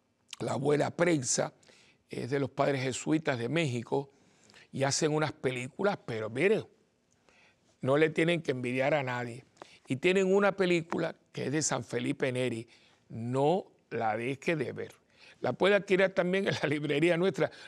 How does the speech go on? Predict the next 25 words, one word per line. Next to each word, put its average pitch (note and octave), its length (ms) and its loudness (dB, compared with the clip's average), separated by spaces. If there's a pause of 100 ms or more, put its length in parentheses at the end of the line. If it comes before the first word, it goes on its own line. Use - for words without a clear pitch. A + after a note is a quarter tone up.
No D#3+ 120 -2
me F#3+ 120 4
gusta F#3+ 320 2
estar D3 260 2
a C3 80 0
mí, B2+ 300 -4 (100)
yo B2+ 140 -6
no - 80 -8
estoy C#3 160 -4
para A#2+ 160 -2
vender A#2 280 -4
aquí A#2 220 -6
nada, C#3 340 0
pero, E3+ 340 2 (440)
eh, C3 300 2 (380)
hay C#3+ 140 2
películas, D3+ 640 2
la B2 120 -2
librería C#3 480 2
tiene E3+ 340 -2
muy E3 200 4
buenos D#3 280 4
libros F3 240 2
porque B2+ 220 -6
él, B2+ 160 -6